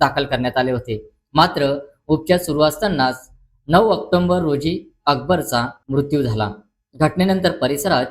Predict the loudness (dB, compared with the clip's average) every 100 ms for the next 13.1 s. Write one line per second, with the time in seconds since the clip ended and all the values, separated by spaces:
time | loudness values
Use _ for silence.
0 | -2 -2 -2 -4 0 0 0 -2 -6 -4
1 | -4 -2 0 -2 -6 _ _ -4 -2 2
2 | 2 0 -2 -4 -6 _ _ _ 2 4
3 | 4 -2 -10 0 2 2 0 -2 0 0
4 | 0 -2 0 2 2 2 2 2 0 0
5 | -2 -4 -2 0 2 0 0 -2 -6 -2
6 | 0 0 -2 0 0 0 -2 -4 2 4
7 | 4 2 0 2 0 2 0 0 0 0
8 | 0 -2 -8 -12 _ 2 2 4 0 0
9 | 2 0 -2 -6 -4 -2 0 0 2 2
10 | 2 0 2 0 0 0 0 2 0 0
11 | -2 -2 -2 -2 -4 0 0 -2 -12 _
12 | 0 2 2 0 0 -2 -2 0 0 -2